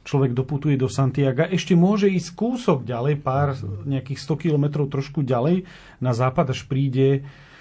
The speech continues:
na pobrežie Atlantického oceánu, kde tie,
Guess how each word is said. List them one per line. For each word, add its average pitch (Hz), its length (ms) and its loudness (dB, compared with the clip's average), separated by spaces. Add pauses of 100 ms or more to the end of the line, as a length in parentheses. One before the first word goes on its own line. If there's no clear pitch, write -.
(540)
na 120 340 2
pobrežie 135 460 4
Atlantického 135 760 2
oceánu, 143 460 2
kde 156 420 2
tie, 139 380 0